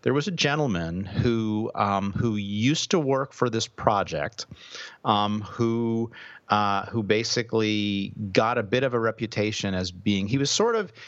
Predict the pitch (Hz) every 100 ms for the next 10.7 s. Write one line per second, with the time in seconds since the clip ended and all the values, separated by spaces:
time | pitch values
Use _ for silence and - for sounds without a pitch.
0 | - 143 127 160 175 175 165 - 139 123
1 | 123 - - 104 107 107 113 101 95 98
2 | 92 85 - 65 - - 107 117 120 117
3 | 120 127 180 151 104 95 - 85 - 82
4 | 78 - 98 107 104 95 95 101 104 110
5 | 107 101 101 - - - 95 87 - 107
6 | 107 - 107 95 - 185 123 85 101 98
7 | - 98 101 98 95 90 98 98 92 90
8 | 95 87 90 95 90 90 107 113 80 80
9 | 78 101 147 208 190 151 104 101 101 98
10 | 92 82 82 80 87 120